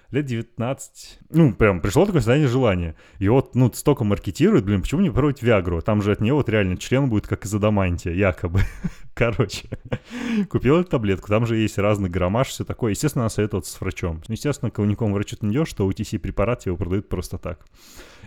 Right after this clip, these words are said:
Я пришел в аптеку, он стоит что-то в районе тысячи рублей. Там есть, по-моему, три дозировки, двадцать пять, пятьдесят, семьдесят пять и,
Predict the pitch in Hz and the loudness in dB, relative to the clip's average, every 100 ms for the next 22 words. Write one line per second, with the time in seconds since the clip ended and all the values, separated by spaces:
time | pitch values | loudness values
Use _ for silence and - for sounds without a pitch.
0 | - - 156 131 - 123 143 104 82 - | -8 -4 0 -2 0 -2 -2 -4 -6 -8
1 | 104 98 - 90 85 82 85 - 90 85 | -8 -8 -6 -4 -4 -6 -8 -8 -8 -6
2 | 117 190 208 - - - 117 104 104 101 | -4 -6 -8 -18 -20 -4 0 0 0 -2
3 | 92 107 95 90 90 82 80 85 - 123 | -2 -2 -2 0 -2 -4 -6 -8 -4 -6
4 | 117 - 95 - 87 - 107 92 80 80 | -6 -8 -8 -6 -10 -6 -8 -6 -10 -10